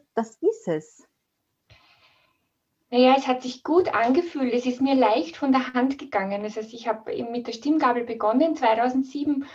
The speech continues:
Speaker 2: Und es war dann irgendwie ganz interessant, weil ich einfach gemerkt habe, so, ui, die feinen Schwingungen, das, das geht alles sehr schnell. Also man löst einfach die Blockaden sehr schnell und ich kann mich auch selber wunderbar damit behandeln und auch wieder in meine Mitte zu fin-, zu bringen. Und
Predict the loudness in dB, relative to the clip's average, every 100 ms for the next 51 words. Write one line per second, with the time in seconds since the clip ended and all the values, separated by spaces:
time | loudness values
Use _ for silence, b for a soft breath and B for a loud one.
0 | B B B B B B B B 0 4
1 | 6 8 8 8 8 6 4 4 4 4
2 | 4 0 2 2 2 2 2 2 4 4
3 | 4 4 4 4 2 -4 -4 0 0 0
4 | -4 -4 0 2 2 0 0 4 6 6
5 | 4 4 2 0 -8 -16 -10 -4 -4 -2
6 | 0 0 -2 -2 -2 0 2 2 0 -2
7 | -4 -4 -2 -2 0 0 0 -2 -4 -4
8 | -4 -6 -10 -10 -4 -4 0 0 0 0
9 | 0 2 0 -2 -6 -8 B B B B
10 | -16 -10 0 4 4 4 -2 -4 -6 -2
11 | 0 4 4 2 B B B _ 0 4
12 | 4 4 2 2 0 -4 -6 -8 -6 -4
13 | -2 0 -2 -4 -8 -6 -6 -4 -4 -2
14 | -2 -2 -2 0 0 -2 -8 -12 -14 -12
15 | -14 -14 -16 -10 -8 -8 -8 -10 -10 -12